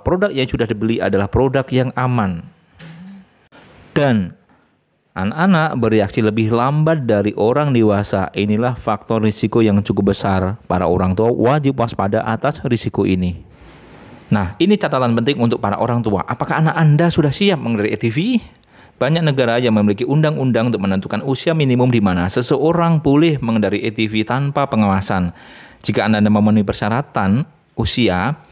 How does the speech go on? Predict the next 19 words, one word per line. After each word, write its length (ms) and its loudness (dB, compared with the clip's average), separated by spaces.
tugas 320 0
Anda 320 2
adalah 240 2
menilai 320 2
apakah 480 -4
dia 240 2
benar-benar 480 0
siap 240 -2
untuk 240 -6
berkendara. 640 -2
Untuk 240 0
membuat 240 0
keputusan 400 -2
yang 160 2
tepat, 480 -4
Anda 400 2
harus 240 0
mempertimbangkan 640 -2
beberapa 400 -2